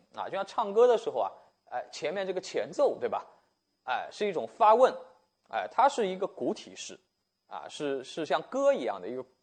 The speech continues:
哎，一个乐府古体啊，《将进酒》是乐府的旧体古吹曲当中的叫饶歌。哎，那么这两句话点出了什么呢？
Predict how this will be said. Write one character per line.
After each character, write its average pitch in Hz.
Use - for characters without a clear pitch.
哎， 104
一 151
个 156
乐 226
府 95
古 -
体 -
啊， 95
《将 226
进 220
酒》 135
是 156
乐 220
府 110
的 107
旧 156
体 120
古 117
吹 247
曲 113
当 135
中 151
的 123
叫 110
饶 113
歌。 220
哎， 104
那 156
么 160
这 269
两 175
句 170
话 160
点 127
出 -
了 208
什 156
么 104
呢？ 127